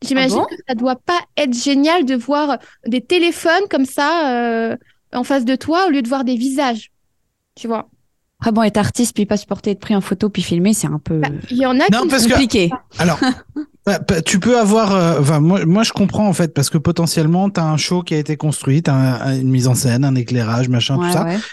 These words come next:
Speaker 3: et t'as
Speaker 2: Mm.
Speaker 3: peut-être pas envie que le truc arrive sur Internet, euh, demain, alors que
Speaker 2: Ah
Speaker 3: t'as
Speaker 2: oui,
Speaker 3: encore
Speaker 2: alors ça,
Speaker 3: quarante-cinq
Speaker 2: c'est une
Speaker 3: dates
Speaker 2: autre
Speaker 3: de tournée à
Speaker 2: histoire.
Speaker 3: faire.
Speaker 2: Oui, oui, oui, c'est sûr, c'est sûr.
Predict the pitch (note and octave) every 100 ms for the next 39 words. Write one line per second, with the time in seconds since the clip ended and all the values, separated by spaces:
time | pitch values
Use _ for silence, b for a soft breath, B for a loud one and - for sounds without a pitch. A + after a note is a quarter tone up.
0 | B B2 C#3+ F3 D#3 - G3+ F#3 G3+ E3
1 | C#3+ G3+ G3 D3 D#3+ - D3+ D#3 D#3 D3
2 | E3+ F3+ D3 B2+ B2 A#2+ C#3 D3+ F3+ C#3+
3 | C3+ - C4 D#4 A#3+ G3+ C#3 C#3+ D3 D#3
4 | E3 D3+ D3+ C#3 - C#3+ C#3+ - C#3+ -
5 | F#3 A3+ A3+ A3 G3+ G3 G#3 G3 G#3+ F3
6 | - F#3 - F3 D3+ -